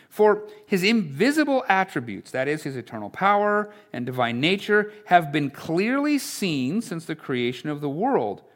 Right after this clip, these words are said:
being understood through what he has made. As a result, people are without excuse. For though they knew God, they did not glorify him as Go-,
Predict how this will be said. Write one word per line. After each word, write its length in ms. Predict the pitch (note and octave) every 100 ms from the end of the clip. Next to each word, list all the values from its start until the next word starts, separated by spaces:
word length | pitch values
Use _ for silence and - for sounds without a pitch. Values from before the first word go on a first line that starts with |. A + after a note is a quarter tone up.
| _ _ _
being 220 | D3+ D3+
understood 800 | D3 D#3+ C#3 - - B3+ F#3 E3+
through 180 | - F3
what 260 | C#3 A#2+ -
he 140 | C#3
has 140 | D3
made. 400 | D#3 G#3+ A3+ A2 - _ _ _ _ _ _ _
As 300 | C3 C#3 E3+
a 80 | G#3
result, 720 | B3 C4+ D#3+ C3 G#2+ A2+ -
people 300 | - A#2+ B2
are 60 | C3
without 300 | D3+ D3+ D#3+
excuse. 680 | G3+ - - C#4+ A3+ - - _ _ _ _ _ _ -
For 160 | - F#3+
though 260 | D#3 B3+
they 160 | D#4 C#4
knew 360 | G3+ F#3 G#3
God, 480 | E3 B2+ G2 G2 F#3+ - _ _ _
they 100 | B2+
did 120 | C3+
not 220 | C3 E3 E3
glorify 580 | E3 E3 C3 B2+ A2 A2 - _
him 280 | - D3+ D3
as 340 | D3 D#3 F3+
Go-, 140 | D3